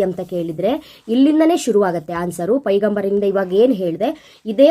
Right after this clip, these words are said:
ಆನ್ಸರು ಶುರುವಾಗತ್ತೆ. ಇಲ್ಲಿ ಐದು ಪಾಯಿಂಟ್ ಆದ ನಂತರ ಎಕ್ಸ್ಟ್ರಾ ಒಂದಿಷ್ಟು ಪಾಯಿಂಟ್ಗಳನ್ನ ಸೇರಿಸ್ಬೇಕು. ಆ ಪಾಯಿಂಟ್ನ ಇವಾಗ ಹೇಳ್ತೀನಿ, ನೋಡ್ಕೊಳ್ಳಿ. ಪ್ರಪಂಚದಲ್ಲಿ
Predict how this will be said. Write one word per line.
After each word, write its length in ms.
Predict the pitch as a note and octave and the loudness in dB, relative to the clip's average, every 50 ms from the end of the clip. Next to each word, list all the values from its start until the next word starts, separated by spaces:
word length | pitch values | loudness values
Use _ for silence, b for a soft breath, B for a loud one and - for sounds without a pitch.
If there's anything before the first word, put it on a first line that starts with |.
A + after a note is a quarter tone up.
| - - G#3 | 4 2 -2
ಆನ್ಸರು 340 | G3 F3+ - G3 F#3+ G3+ F#3+ - | -2 -4 -4 -6 -6 -6 -6 -6
ಶುರುವಾಗತ್ತೆ. 540 | G3+ F#3 F3+ F3 E3 E3+ D#3 D#3 G3 A3+ D4+ E4 - - C4 C4+ | -6 -6 -6 -6 -6 -8 -10 -8 -8 -8 -8 -8 -8 -4 0 0
ಇಲ್ಲಿ 220 | D#4 C#4+ A3 A#3 D#4+ - - G3+ A3 | 2 2 2 0 -2 -2 0 0 2
ಐದು 200 | B3 C#4+ D#4 D#4 D4+ - | 2 2 0 0 -2 -2
ಪಾಯಿಂಟ್ 400 | A#3 G#3 G#3 A3 G#3+ G#3 G#3 G3+ F3+ G3 | 0 0 2 2 2 0 0 -2 -2 -2
ಆದ 180 | G3 G#3 G3+ G3 | 0 0 0 0
ನಂತರ 260 | F3 E3 D#3 - E3 F#3 A#3 D#4+ B B B B B B A3+ | -2 -4 -6 -6 -6 -4 -4 -4 B B B B B B -6
ಎಕ್ಸ್ಟ್ರಾ 280 | A3 - - - E4+ E4+ D#4 | -6 -6 -4 -2 0 0 2
ಒಂದಿಷ್ಟು 280 | A#3+ G#3+ G#3 - - G#3+ - | 0 0 -2 -6 -8 -8 -6
ಪಾಯಿಂಟ್ಗಳನ್ನ 500 | G#3 G3 G3 - G3 F#3+ F#3+ F#3 F#3+ F#3 F#3 - | -4 -4 -4 -2 -2 0 0 0 0 -2 -2 -4
ಸೇರಿಸ್ಬೇಕು. 540 | F#3 F3+ F3 D#3+ - - F3 E3 D#3 C4+ E4+ G4 - - | -4 -4 -4 -6 -8 -8 -10 -8 -6 -6 -6 -4 0 0
ಆ 40 | A#3 A3+ - | 0 0 -2
ಪಾಯಿಂಟ್ನ 300 | G3 F3+ F3 F3 B3 C#4 B3 | -4 -4 -4 -4 -4 -2 -2
ಇವಾಗ 120 | G#3 F3+ G3+ G3 | -2 -2 -2 -4
ಹೇಳ್ತೀನಿ, 300 | F3 D3+ D#3 E3+ A3+ C4+ A#3+ | -4 -4 -6 -4 -2 0 0
ನೋಡ್ಕೊಳ್ಳಿ. 360 | F#3 E3+ D#3 - E3+ G3 C#4+ E4+ B B B B B B B - | 0 -2 -2 -4 -2 -2 -2 -2 B B B B B B B 0
ಪ್ರಪಂಚದಲ್ಲಿ 640 | B3+ B3+ C#4+ D4 D4+ D4 - C4 B3 A3+ A3+ C4 | 0 2 2 0 0 0 0 0 0 0 0 0